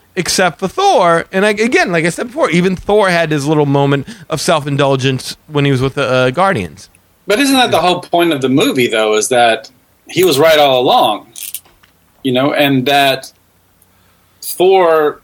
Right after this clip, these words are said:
Speaker 2: ultimately, I guess, gets him to do the right thing. But I felt like that was the plot of the movie, that, you know, yeah, these guys are a bunch of jerks and they, you know, they should all die.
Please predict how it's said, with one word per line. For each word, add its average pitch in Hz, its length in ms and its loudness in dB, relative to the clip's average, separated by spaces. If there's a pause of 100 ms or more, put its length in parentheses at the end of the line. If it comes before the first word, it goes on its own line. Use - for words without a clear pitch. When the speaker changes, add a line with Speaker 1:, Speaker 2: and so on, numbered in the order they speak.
(140)
Speaker 2:
ultimately, 139 840 0 (360)
I 120 80 -4
guess, 131 540 -2
gets 139 240 0
him 135 180 0
to 123 220 -2
do 123 140 0
the 120 120 0
right 113 280 0
thing. 151 480 0
But 131 420 0 (540)
I 156 120 0
felt 175 180 0
like 156 140 2
that 143 120 2
was 147 120 0
the 143 100 -2
plot 160 300 0
of 254 60 -6
the 143 80 -2
movie, 117 340 -2
that, 110 340 -2
you 131 100 -4
know, 123 80 0
yeah, 147 280 0
these 135 180 -4
guys 165 220 0
are 147 60 2
a 127 40 -2
bunch 147 220 -2
of 117 100 -6
jerks 233 500 -2
and 127 120 0
they, 127 220 -2 (460)
you 127 80 -6
know, 131 120 -2
they 135 140 0
should 135 220 0
all 127 200 2
die. 127 400 -4